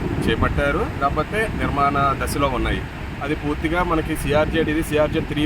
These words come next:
ప్రాంతం కింద వస్తుంది. సీఆర్జెడ్ త్రీ ప్రాంతంలో మనకి పోటు అలా హై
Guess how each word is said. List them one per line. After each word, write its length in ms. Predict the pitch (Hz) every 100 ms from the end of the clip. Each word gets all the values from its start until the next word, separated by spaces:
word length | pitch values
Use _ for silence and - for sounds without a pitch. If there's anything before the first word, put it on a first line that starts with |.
| 143
ప్రాంతం 260 | 135 139 135
కింద 140 | 143 135
వస్తుంది. 240 | - 107 -
సీఆర్జెడ్ 420 | 123 139 147 156
త్రీ 100 | 147 147 147
ప్రాంతంలో 400 | 147 139 143 139
మనకి 200 | 156 147 -
పోటు 220 | 143 143 143
అలా 100 | 107
హై 80 | 101